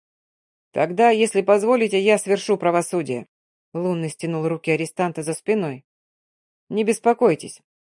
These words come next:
суд, обвинение и приговор будут произведены по всем законам мира сумерек в нашем древнем замке у моря». «Замок истины?»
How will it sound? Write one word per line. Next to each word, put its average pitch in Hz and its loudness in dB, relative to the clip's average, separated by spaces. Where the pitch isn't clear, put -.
суд, 214 0
обвинение 190 0
и - 2
приговор 180 2
будут 214 0
произведены 208 2
по 202 2
всем 208 2
законам 208 4
мира 202 4
сумерек 190 -2
в - -8
нашем 175 0
древнем 175 0
замке 196 0
у 208 -2
моря». 170 0
«Замок 165 -2
истины?» 262 -2